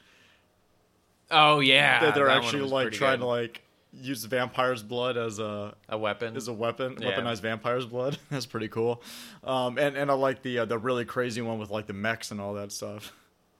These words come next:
Speaker 1: I
Speaker 2: Like,
Speaker 1: see,
Speaker 2: the
Speaker 1: I didn't like
Speaker 2: creatures.
Speaker 1: that
Speaker 2: I
Speaker 1: one.
Speaker 2: like that one. It was so
Speaker 1: I,
Speaker 2: fucking
Speaker 1: I was
Speaker 2: weird.
Speaker 1: like, "This is dumb."
Speaker 2: I liked it. Um, but anyways,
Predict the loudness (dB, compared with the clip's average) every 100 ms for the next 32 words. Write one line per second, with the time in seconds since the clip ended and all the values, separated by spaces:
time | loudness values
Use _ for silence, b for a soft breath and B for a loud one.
0 | _ -2 0 2 4 4 4 0 -2 -2
1 | -4 -2 0 0 0 -4 -4 -6 -6 -4
2 | -4 -4 -6 -4 -2 0 -2 -4 -8 -8
3 | -14 -4 -2 -2 -6 -10 -4 -2 -2 -4
4 | -6 -10 -16 -20 -6 0 4 4 0 -6
5 | _ _ _ _ _ _ _ _ _ _
6 | _ -18 -4 0 2 2 -2 -4 -8